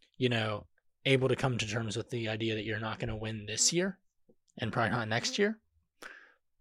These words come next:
but you're looking ahead at the future, like, I would still feel good about this team. You know, they have assets to work with, both in terms of, like, development for the future and in terms of tradable assets.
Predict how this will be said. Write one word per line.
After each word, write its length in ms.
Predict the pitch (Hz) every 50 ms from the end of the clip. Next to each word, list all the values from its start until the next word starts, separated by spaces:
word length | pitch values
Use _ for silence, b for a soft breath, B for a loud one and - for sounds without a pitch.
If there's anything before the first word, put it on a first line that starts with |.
| - - -
but 140 | 147 139 127
you're 120 | 123 123
looking 340 | 117 120 120 - 143 120 110
ahead 220 | 104 113 123 120
at 80 | 120 110
the 80 | 110
future, 420 | - - - 120 120 - - 175 170
like, 140 | 143 135 123
I 100 | 151 208
would 140 | 220 180
still 220 | - - 233 254 247
feel 180 | - 151 120
good 160 | 113 117 139 151
about 240 | - 110 107 101
this 160 | - 107 - -
team. 280 | - 98 95 123 131 _ _ _ _ - -
You 100 | 110 104
know, 120 | 117 139 - B B B -
they 80 | 113 110
have 140 | 107 101
assets 560 | 104 104 110 107 - - 123 113 117 - - -
to 140 | - 123 117
work 300 | 113 120 120 123 - -
with, 320 | 135 127 120 113 - - - B B B B B B - -
both 340 | - 123 117 107 92 - - - - B B B B B B B B B B _ _ _ _ _ _ _ _ _ -
in 120 | 143 123
terms 240 | - - 131 117 113
of, 160 | 117 107 -
like, 180 | 117 107 98 -
development 560 | - 117 107 110 113 120 107 117 113 120 -
for 160 | - - 120
the 80 | 110 -
future 360 | - - 123 110 - - 131
and 240 | - 120 123 120 120
in 100 | 117 107
terms 280 | - 123 113 110 98
of 100 | 113 101
tradable 420 | - - 113 113 110 110 120 120 120
assets. 540 | 127 131 123 - - 147 139 - - -